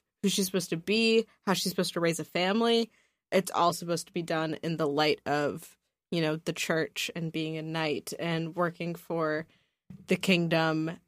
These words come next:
And I think that it, it's another layer of the cult-like nature of the church to say that everyone who you are involved with is in this core.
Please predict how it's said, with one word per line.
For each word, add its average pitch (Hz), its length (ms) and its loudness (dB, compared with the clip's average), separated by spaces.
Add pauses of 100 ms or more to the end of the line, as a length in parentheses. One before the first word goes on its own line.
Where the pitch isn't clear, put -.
And 135 480 -2 (100)
I 165 140 -2
think 165 300 -6
that 151 300 -2
it, - 220 0
it's 185 180 0
another 175 380 0
layer 165 460 2
of 160 440 0 (520)
the 202 100 8
cult-like 190 720 8
nature 190 420 8
of 160 260 2
the 156 80 0
church - 480 4
to 170 100 0
say 180 180 6
that 170 220 4
everyone 208 500 10
who 185 140 4
you 185 240 6
are 180 160 6
involved 170 420 4
with 214 220 8
is 170 180 2
in 175 380 0
this 165 260 2
core. - 360 -4